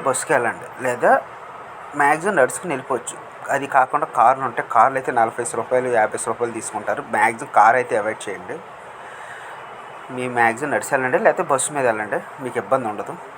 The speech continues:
చూసారుగా కృష్ణ నది. ఇక్కడ ఉన్న కృష్ణ నది దగ్గర మెయిన్ మైనస్ ఏంటంటే మన తలనీలాలు ఇక్కడ ఉండదు. యాక్చువల్ మన రోడ్డు అవతల ప్లేస్లో ఉంటది. ఇక్కడ just స్నానం చేసుకోవడానికి. చాలామంది ఏంటంటే అక్కడ తలనీలాలు సమర్పించి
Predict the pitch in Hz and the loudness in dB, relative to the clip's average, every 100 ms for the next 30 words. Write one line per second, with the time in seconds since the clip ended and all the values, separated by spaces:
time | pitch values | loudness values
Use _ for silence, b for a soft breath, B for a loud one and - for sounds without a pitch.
0 | - - - - 127 123 131 120 127 123 | -18 -18 -18 -16 -12 -2 0 0 -2 -4
1 | - 127 117 113 160 - - - B B | -6 -4 -4 -6 -10 -16 -16 -16 B B
2 | B - 127 135 131 151 151 - - 143 | B -8 -2 0 2 2 2 -2 -2 -2
3 | 143 131 135 135 117 104 110 127 151 143 | 0 -2 0 0 0 -6 -6 -4 -4 -2
4 | 127 123 117 120 110 104 151 143 127 - | -2 -2 -4 -6 -6 -6 -2 0 0 4
5 | 104 110 127 139 131 127 123 202 - 117 | 4 6 2 -2 2 4 4 2 -8 -16
6 | - 151 190 226 - - - - 135 120 | -8 2 2 2 -2 -16 -14 0 2 2
7 | 90 - - 113 113 - 147 175 139 107 | -2 -14 -10 -2 -2 0 -4 -2 -2 0
8 | 117 127 127 123 127 - 127 117 135 123 | 0 4 4 4 -2 -2 -4 -2 0 0
9 | 107 110 127 202 226 B B B 120 123 | 0 -6 -6 -12 -14 B B B -6 -4
10 | 113 117 - - 135 117 123 123 113 - | 0 -2 -2 2 4 4 2 -4 -8 -2
11 | 107 104 98 - 120 127 143 135 131 127 | 0 0 -4 4 6 6 4 -2 -6 -6
12 | 151 - - 131 - 117 123 135 139 131 | 0 -2 0 -2 2 2 4 2 2 2
13 | 120 117 - 120 123 | 2 0 -6 -10 -10